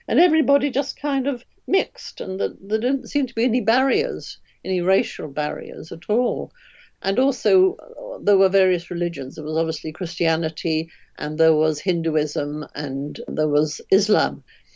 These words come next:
And in this little town, everybody celebrated everybody else's holy days. So everybody celebrated Christmas, everybody celebrated, um, Ramadan. So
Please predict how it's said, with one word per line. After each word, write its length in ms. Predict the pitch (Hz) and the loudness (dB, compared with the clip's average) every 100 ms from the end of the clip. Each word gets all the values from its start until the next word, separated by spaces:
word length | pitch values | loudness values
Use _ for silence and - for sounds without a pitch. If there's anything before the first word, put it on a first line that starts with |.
| _ _ | _ _
And 340 | 208 233 240 208 _ | 0 0 -2 -8 _
in 160 | 220 214 | -2 0
this 200 | 202 - | -2 0
little 400 | 190 - 170 160 | -2 0 -2 -2
town, 460 | - 190 185 180 - _ - | -2 0 0 -4 -8 _ -4
everybody 460 | 214 277 233 269 285 | -2 0 0 0 0
celebrated 640 | 285 240 247 262 269 233 | 2 2 2 0 -2 -2
everybody 420 | 247 254 254 269 | 0 0 -2 0
else's 720 | 262 277 - 277 254 247 - - | 0 -2 -4 -4 -4 -8 -12 -2
holy 280 | 240 320 226 | 2 4 4
days. 560 | 147 123 131 139 - - _ _ _ | 2 2 -4 -12 -16 -20 _ _ _
So 140 | - | -2
everybody 400 | 185 190 185 185 | 0 2 0 -2
celebrated 500 | 175 180 170 165 160 | -2 -4 0 0 -2
Christmas, 640 | - 190 - 135 160 - - _ _ - | -4 -4 -2 -2 -2 -4 -14 _ _ -4
everybody 480 | 170 175 165 165 170 | 0 2 2 2 0
celebrated, 1040 | - 185 175 175 175 170 - 170 170 170 | 0 0 2 2 0 -2 -4 -4 -4 -2
um, 440 | 175 170 170 147 - | -2 -2 -6 -8 -4
Ramadan. 560 | 190 208 180 143 139 151 _ - - _ _ | -2 -2 -2 -4 -6 -12 _ -20 -20 _ _
So 400 | - - 320 285 | -6 2 4 4